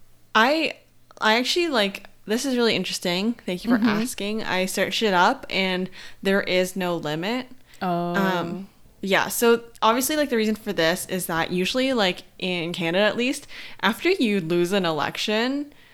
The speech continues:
Speaker 1: um, like, as a major party,
Speaker 2: Yes.
Speaker 1: you're just, like, out.
Speaker 2: Mm-hmm.
Speaker 1: Like, they just vote you out of, like, the major, like, the, the head seat or
Speaker 2: Yeah.
Speaker 1: whatever. And then, like, for example, like, other smaller parties that act as, like, um,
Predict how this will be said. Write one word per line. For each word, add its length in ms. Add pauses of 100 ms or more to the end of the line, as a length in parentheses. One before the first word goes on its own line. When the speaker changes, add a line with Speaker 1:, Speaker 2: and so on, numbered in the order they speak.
(180)
Speaker 1:
um, 460 (120)
like, 200
as 120
a 80
major 380
party, 440
Speaker 2:
Yes. 380
Speaker 1:
you're 120
just, 180
like, 200
out. 480 (220)
Speaker 2:
Mm-hmm. 300 (140)
Speaker 1:
Like, 180
they 120
just 260
vote 260
you 120
out 220
of, 140
like, 200
the 160
major, 520
like, 180
the, 240
the 100
head 400 (240)
seat 400
or 80
Speaker 2:
Yeah. 60
Speaker 1:
whatever. 520 (400)
And 200
then, 320 (260)
like, 140
for 80
example, 400
like, 200
other 360
smaller 400
parties 380
that 140
act 300
as, 300
like, 440 (360)
um, 200